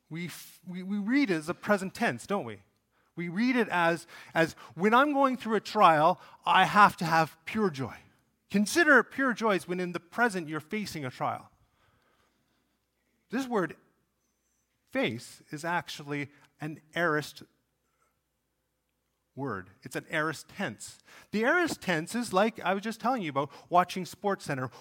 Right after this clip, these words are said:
watching a previously recorded highlight of something that's happened in the past. I'm watching something that's already happened.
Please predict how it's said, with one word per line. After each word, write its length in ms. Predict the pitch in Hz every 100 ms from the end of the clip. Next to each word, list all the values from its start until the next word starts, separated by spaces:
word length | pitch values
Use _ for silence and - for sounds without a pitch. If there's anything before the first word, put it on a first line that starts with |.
| -
watching 480 | 160 208 247 277 226
a 100 | 175 - - -
previously 1040 | 214 240 254 240 254 262 247 - 220 226
recorded 640 | 220 226 226 - 170 170 185
highlight 640 | 180 - 202 208 127 127 143 - -
of 100 | 190
something 460 | - 240 254 254 233
that's 180 | 202 -
happened 560 | - 233 247 - 185
in 120 | 170
the 80 | 175
past. 600 | 170 208 160 101 117 - - - -
I'm 220 | 160 180
watching 440 | 254 269 - 240 214
something 560 | - 233 247 - 180
that's 180 | 165 160 -
already 500 | 214 233 208 170 160
happened. 640 | 160 135 165 - 110 117